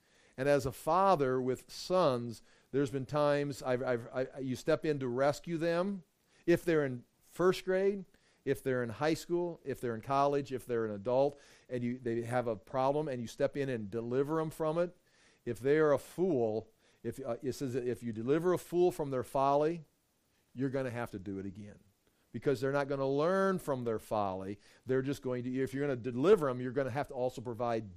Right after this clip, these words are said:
discipline for 'em to correct 'em and put 'em some kind of a, a fence to guide them. Because if you cr-, deliver them, say, "Okay, now don't do that again," they're gonna do it again. They, 'cause they didn't, they don't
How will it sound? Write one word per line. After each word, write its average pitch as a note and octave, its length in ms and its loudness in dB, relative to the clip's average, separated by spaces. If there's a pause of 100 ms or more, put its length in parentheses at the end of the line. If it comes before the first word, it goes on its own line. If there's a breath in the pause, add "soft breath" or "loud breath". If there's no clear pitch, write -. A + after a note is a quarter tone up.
(100)
discipline E3+ 520 0
for G#2+ 300 -4
'em G#2+ 80 -8 (300 soft breath)
to C#3 100 -4
correct D3+ 600 0
'em B2 100 -4
and A#2+ 120 -8
put C#3+ 160 0
'em B2 80 -4
some C#3 200 -6
kind C3 200 -4
of A#2+ 80 -4
a, A2+ 140 -4 (240 soft breath)
a A2+ 60 -6
fence D#3+ 640 -2
to - 80 -16
guide B2+ 540 0
them. G#2+ 200 -6 (240 soft breath)
Because C#3+ 240 0
if B2 100 -2
you B2 280 -2
cr-, - 160 -8
deliver C#3+ 460 2
them, G3 180 4
say, D3 80 0
"Okay, C3+ 240 0 (200 soft breath)
now G#2 120 -12
don't G#2+ 160 -6
do B2 80 -2
that D3 180 2
again," D3 320 -2 (240 soft breath)
they're E3 200 0
gonna G3+ 220 0
do G3+ 220 0
it G3 60 2
again. F3 360 -2 (220)
They, C#3 180 2
'cause C#3 240 -2
they C#3+ 120 0
didn't, C#3+ 400 -4
they C3+ 80 0
don't F3 260 2